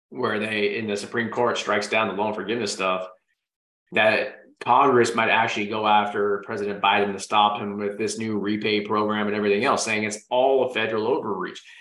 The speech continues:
And the reason why, like, one of the guys that I follow quite a bit on the legal side of things,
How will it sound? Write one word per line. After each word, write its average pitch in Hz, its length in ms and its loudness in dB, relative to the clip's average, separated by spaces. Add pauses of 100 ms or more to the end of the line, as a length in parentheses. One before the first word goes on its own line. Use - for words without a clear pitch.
(280)
And 104 100 -6
the 104 80 2
reason 127 220 8
why, 117 360 6
like, 95 280 -4
one 113 120 -4
of 113 60 -4
the 107 60 -2
guys 104 300 2
that 101 120 0
I 95 40 -2
follow 104 340 -2
quite 104 180 -2
a 95 80 -6
bit 101 140 2
on 98 160 0
the 95 80 -8
legal 110 260 -2
side 101 240 -2
of 101 120 -8
things, 98 380 -6